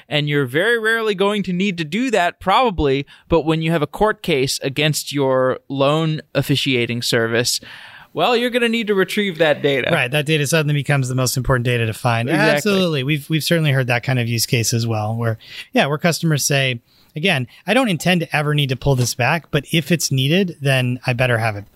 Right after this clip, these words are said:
Speaker 2: be-, better be able to go retrieve it." So, so I want to park it somewhere at the lowest possible cost, but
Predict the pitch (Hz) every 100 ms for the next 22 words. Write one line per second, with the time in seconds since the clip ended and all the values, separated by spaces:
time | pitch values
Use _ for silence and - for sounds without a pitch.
0 | - 123 117 123 143 127 120 113 110 110
1 | 104 98 - 98 107 - - 117 107 101
2 | - - - 117 104 - 135 - - -
3 | 143 143 - 151 143 143 135 120 113 123
4 | 123 - 117 - 117 110 - 113 117 -
5 | - - - 104